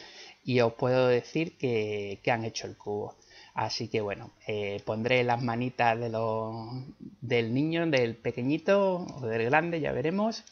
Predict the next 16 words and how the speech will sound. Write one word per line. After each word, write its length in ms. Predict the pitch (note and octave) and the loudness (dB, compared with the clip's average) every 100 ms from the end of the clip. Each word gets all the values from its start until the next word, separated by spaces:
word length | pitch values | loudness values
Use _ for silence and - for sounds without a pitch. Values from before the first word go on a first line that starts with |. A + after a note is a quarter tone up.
| - - _ - | -20 -20 _ -6
y 800 | C3+ B2 A#2 A#2 A2+ A2 A2+ G#2 | -2 0 0 -2 -4 -6 -6 -2
para 240 | A#2 A2 | 0 0
que 120 | - | -2
veáis 360 | G#2 A2 A#2 A#2+ | -4 0 0 -2
cómo, 680 | - A#2 A2+ A2 G#2 G#2 - | -6 -4 -2 -2 -4 -6 -4
cómo 240 | C3+ B2 A#2+ | -2 -2 -2
se 180 | A#2 | -4
hace. 240 | G#2+ - - | -4 -6 -8
De 120 | A2+ | -4
todas 140 | C3 | -2
maneras, 360 | C3+ C#3+ D3+ - - - - - - | 0 2 4 4 2 -18 -18 -18 -6
eh, 880 | C3 A#2 A2+ A2+ A2 G#2 G#2 G2+ F#2+ - - | 0 4 6 4 2 -2 -2 -4 -6 -12 -4
lo 120 | A#2+ | 2
haremos. 420 | A#2 G#2 G2+ - - _ - - | 2 0 -8 -14 -16 _ -16 -6
Eh, 440 | A2+ G#2+ G#2+ G#2+ | -4 -2 -2 -2
haremos 560 | G#2+ A#2 A#2 A#2+ - | -4 -4 -4 -6 -8